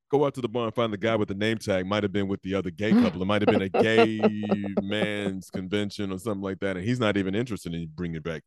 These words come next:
Speaker 1: bringing you back to his room three sixteen in this hotel 'cause he's not interested in women.
Speaker 2: Y-,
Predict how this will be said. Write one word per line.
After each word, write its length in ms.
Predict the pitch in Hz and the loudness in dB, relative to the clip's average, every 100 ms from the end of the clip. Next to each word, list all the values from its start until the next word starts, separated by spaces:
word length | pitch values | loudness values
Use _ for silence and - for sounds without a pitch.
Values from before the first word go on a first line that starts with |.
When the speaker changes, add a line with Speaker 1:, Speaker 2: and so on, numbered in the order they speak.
| _ | _
Speaker 1:
bringing 240 | 95 85 | -6 -6
you 80 | 80 | -6
back 200 | 78 80 78 | -6 -6 -6
to 80 | |
his 180 | 85 78 | -8 -6
room 220 | 78 78 | -6 -8
three 160 | 80 82 | -8 -10
sixteen 500 | - 78 - 85 73 _ _ | -10 -12 -8 -8 -8 _ _
in 120 | 87 85 | -6 -6
this 160 | 78 | -4
hotel 400 | 78 71 80 69 | -4 -4 -6 -6
'cause 100 | - - _ | -10 -20 _
he's 120 | 78 | -12
not 200 | 76 71 | -8 -6
interested 380 | 71 67 71 82 | -8 -10 -10 -4
in 60 | 104 | 2
women. 260 | 127 - - _ _ _ _ _ _ _ _ _ _ _ _ _ _ _ _ _ _ _ _ _ _ _ _ _ _ - | 2 2 -8 _ _ _ _ _ _ _ _ _ _ _ _ _ _ _ _ _ _ _ _ _ _ _ _ _ _ -4
Speaker 2:
Y-, 260 | 196 196 | 0 0